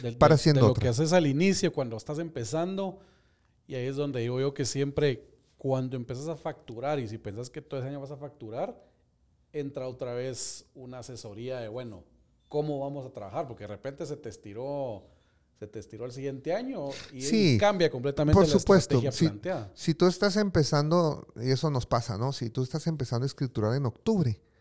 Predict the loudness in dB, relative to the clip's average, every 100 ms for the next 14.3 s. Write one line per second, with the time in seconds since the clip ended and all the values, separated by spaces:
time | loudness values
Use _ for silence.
0 | _ -12 4 6 8 4 2 0 0 -2
1 | -10 -10 -6 -2 0 2 2 4 2 2
2 | -2 -2 2 6 6 8 6 4 2 2
3 | 2 0 2 2 2 2 2 2 0 -2
4 | -8 -20 _ _ -8 -4 0 0 4 6
5 | 8 10 10 10 8 4 -6 -16 -12 -2
6 | 0 4 4 4 -2 -2 -4 -2 -2 -4
7 | -10 -12 -6 0 0 0 -12 -8 2 4
8 | 6 4 2 0 2 2 4 4 2 -2
9 | -10 _ -20 _ _ _ _ -8 -4 -4
10 | -2 -2 -2 -2 -2 -2 -6 _ _ _
11 | -4 -4 2 6 6 4 0 2 4 6
12 | 4 2 0 0 2 2 2 2 0 0
13 | -2 -2 -2 -4 -2 0 2 2 2 2
14 | 4 2